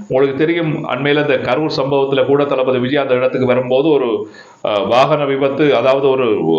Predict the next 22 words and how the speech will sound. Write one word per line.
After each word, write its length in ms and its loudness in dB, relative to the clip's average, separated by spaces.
ரசிகர் 420 0
ஒருவர் 380 0
வாகனத்தோடு 580 2
அடிபட்டு 440 0
விழுகிற 360 4
காட்சிகள் 420 0
கூட 460 0
பதிவாகி 400 0
இருந்தது. 800 0
அஹ், 300 2
அது 220 0
பல, 220 0
அஹ், 580 -2
சர்ச்சைகளையும் 580 0
தோற்றுவித்திருந்தது. 880 0
அதே 240 -2
போல 280 2
இனி 200 -2
ஒரு 180 0
சம்பவம் 440 0
நடக்கக்கூடாது 580 0
என்பதற்காக 640 0